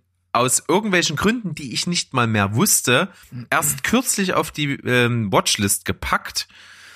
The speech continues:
äh, im Account von Amazon Prime. Da kann man den sich nämlich ansehen. Und ich weiß aber gar nicht mehr, ich muss mal irgendwo was gelesen haben und da hab ich den draufgepackt, und habe ihn dann ge-, geschaut und der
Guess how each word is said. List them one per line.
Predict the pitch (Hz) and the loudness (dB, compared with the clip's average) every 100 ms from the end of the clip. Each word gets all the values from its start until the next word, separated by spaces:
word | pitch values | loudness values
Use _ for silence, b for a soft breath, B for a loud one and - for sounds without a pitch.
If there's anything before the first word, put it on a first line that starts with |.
| B _ | B _
äh, | 139 156 - | 0 0 2
im | 147 147 | 0 0
Account | 117 - 135 135 147 | -2 0 2 2 0
von | - 120 - | -2 -2 0
Amazon | 120 107 101 | 0 0 -2
Prime. | - - 190 190 | -2 0 0 -2
Da | - - - - | -2 0 0 -2
kann | - 135 | -4 -4
man | 120 | -2
den | 113 104 | -2 -2
sich | 107 | -4
nämlich | 107 90 - | -4 -6 -2
ansehen. | 104 135 139 165 262 - _ _ _ _ _ _ _ _ _ _ _ | -2 -2 0 0 -2 -8 _ _ _ _ _ _ _ _ _ _ _
Und | 123 120 117 117 117 - - - - _ _ | 2 4 4 2 2 0 -4 -6 -20 _ _
ich | 107 - - | 0 2 2
weiß | 104 113 160 | 4 2 4
aber | 160 | 2
gar | 147 143 | 2 2
nicht | 135 | 2
mehr, | 135 | 2
ich | 120 | 2
muss | 131 | 2
mal | 120 - | 2 2
irgendwo | 110 110 98 | 2 4 4
was | 95 - | 2 0
gelesen | 85 87 85 80 | 0 0 0 -4
haben | 80 | -4
und | 85 | -2
da | 85 | -2
hab | 82 | -4
ich | |
den | 80 | -8
draufgepackt, | 76 113 - - 110 - - B B B B _ | -4 -6 -6 -4 -4 -4 -14 B B B B _
und | 92 95 92 90 - | -2 0 2 0 -6
habe | - 117 117 | -2 -2 0
ihn | 110 | 0
dann | 104 98 | 0 -2
ge-, | 87 _ - | -6 _ -10
geschaut | - - 123 104 107 - | -4 2 4 4 2 0
und | 95 | -2
der | 95 92 | 2 2